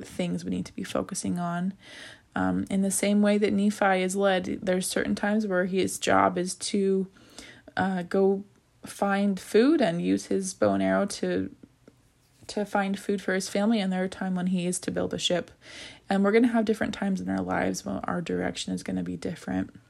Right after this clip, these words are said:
But I know that the Lord will always have direction for you if you seek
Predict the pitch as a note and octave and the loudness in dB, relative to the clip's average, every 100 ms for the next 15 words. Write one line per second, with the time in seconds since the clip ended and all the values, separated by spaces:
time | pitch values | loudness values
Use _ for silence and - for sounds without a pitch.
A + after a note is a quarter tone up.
0 | _ - _ _ _ - - G3+ G3 G#3 | _ -20 _ _ _ -14 -4 0 2 2
1 | A3 A3+ F#3+ F#3+ F#3 F3+ - F#3 F3+ F#3 | 2 2 0 0 0 0 -2 -2 -2 -4
2 | F#3+ F3 - G3 F#3 G3 F#3 F#3+ F3 F3+ | -8 -6 -6 -6 -6 -6 -6 -6 -4 -6
3 | F3 - F#3 E3+ - G3 - | -8 -8 -10 -8 -4 -4 -6